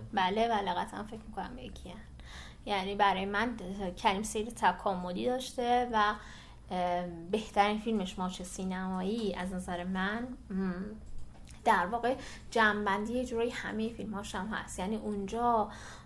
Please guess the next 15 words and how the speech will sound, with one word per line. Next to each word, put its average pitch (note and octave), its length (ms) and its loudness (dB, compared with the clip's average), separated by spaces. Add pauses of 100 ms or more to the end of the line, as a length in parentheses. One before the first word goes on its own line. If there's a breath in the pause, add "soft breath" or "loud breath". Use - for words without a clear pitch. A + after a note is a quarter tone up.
(240)
به G3+ 60 4
یک G#3 140 0
تکاملی G#3+ 680 0
توی A3+ 380 -2
جهان G#3 500 2
خودش G#3+ 440 -4
رسیده G#3 420 -4
که G#3+ 120 -2
امیدوارم G3+ 500 0
باز G#3 360 0 (360)
تکرارش G3 480 -2
کنه G#3 260 -4
و F#3+ 60 0
اون F3+ 260 -2
رو G3 200 2